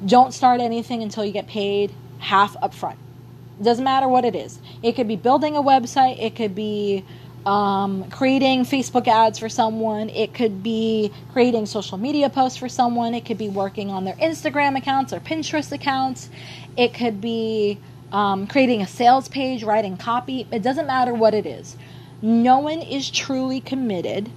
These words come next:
and I know I'm going on a tangent, but bear with me because I feel like someone needs to hear this because I know I needed to hear it. Um,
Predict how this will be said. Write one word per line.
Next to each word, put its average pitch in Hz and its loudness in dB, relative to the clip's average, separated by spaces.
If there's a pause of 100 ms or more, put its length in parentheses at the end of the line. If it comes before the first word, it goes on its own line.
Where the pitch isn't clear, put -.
(100)
and 208 2
I 196 6
know 202 4
I'm 214 0
going 208 4
on 208 2
a 214 -4
tangent, 185 -6
but 208 -12
bear 190 0
with 160 -10
me 156 -12
because 190 -4
I 220 -2
feel 226 2
like 220 4
someone 208 -2
needs 196 -4
to 190 -6
hear 190 -2
this 208 -4
because 196 -4 (100)
I 202 2
know 202 0
I 196 0
needed 202 0
to 214 -8
hear 190 -4
it. 311 -2 (420)
Um, 185 0